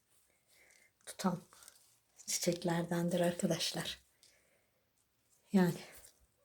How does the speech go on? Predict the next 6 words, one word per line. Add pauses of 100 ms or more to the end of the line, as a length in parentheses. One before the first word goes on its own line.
(1080)
bakalım
deneyeceğiz
arkadaşlar. (1600)
Bakar
mısınız?
Yazık.